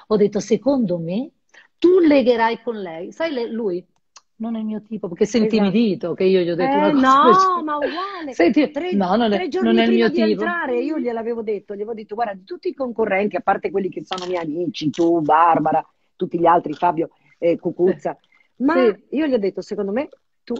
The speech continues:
Speaker 2: avrai una grande amicizia con un personaggio che non conosco, ma che mi ha vivamente impressionata in un'intervista nella quale l'ho vista, una persona che
Speaker 1: Ah.
Speaker 2: vedendola nell'intervista ho pensato che potrebbe essere mia amica,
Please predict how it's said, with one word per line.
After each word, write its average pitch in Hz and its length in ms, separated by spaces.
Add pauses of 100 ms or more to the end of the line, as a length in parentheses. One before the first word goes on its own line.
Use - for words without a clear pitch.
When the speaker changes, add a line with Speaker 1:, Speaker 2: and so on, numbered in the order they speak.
Speaker 2:
avrai 175 260
una 160 140
grande 220 240
amicizia 208 520
con 175 160
un 165 100
personaggio 156 540
che - 160
non 196 260
conosco, 175 580 (300)
ma 175 120
che - 120
mi 170 140
ha 147 120
vivamente 185 760
impressionata 190 840 (320)
in 247 140
un'intervista 196 640
nella 180 240
quale 175 200
l'ho 160 120
vista, 135 520 (360)
una 262 220
persona 320 480
che 220 120
Speaker 1:
Ah. 185 60
Speaker 2:
vedendola 233 400
nell'intervista 240 720 (320)
ho 240 120
pensato 254 420
che 254 120
potrebbe 240 360
essere 233 260
mia 214 140
amica, 202 420